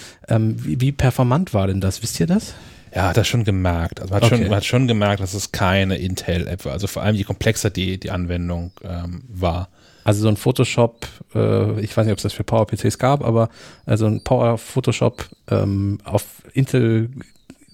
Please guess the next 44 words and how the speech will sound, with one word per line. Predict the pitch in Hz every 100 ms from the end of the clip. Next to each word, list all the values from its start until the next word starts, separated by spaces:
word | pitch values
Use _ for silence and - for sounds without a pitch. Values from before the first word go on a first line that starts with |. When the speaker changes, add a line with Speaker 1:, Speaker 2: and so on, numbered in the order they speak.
| 147
Speaker 1:
emuliert, | - 123 120 127 131 127 - - - - _
merkte | 107 107 -
man | 107 107
schon, | 107
dass | 101 -
da | 92 90 -
Geschwindigkeitseinbußen | 104 98 - - 95 - -
Speaker 2:
Ja, | 87 92 123
man |
merkt | 101 98
schon, | 117
dass | 95
es | 90
eine | 87
Emulationsschicht | 92 87 - 95 92 - -
ist. | - -
Aber, | 92 95 90
ne, | 104 120 85
für | 107 110
viele | 123 113
Leute, | 110
die | 101 98
halt | 107
einen | 98
neuen | 98 95
Mac | 127 -
haben, | 98 95 110
aus | 101 -
welchen | 101
Gründen | 101 78
auch | 98 -
immer, | 113 107 127 -
sich | 110
jetzt | 107 -
einen |
neuen | 92 95
Mac, | -
äh, | - 92
dann | 107 107
einen | 98
neuen | 98 98
Mac | 107
gekauft | 92 - 110 -
haben, | 95 98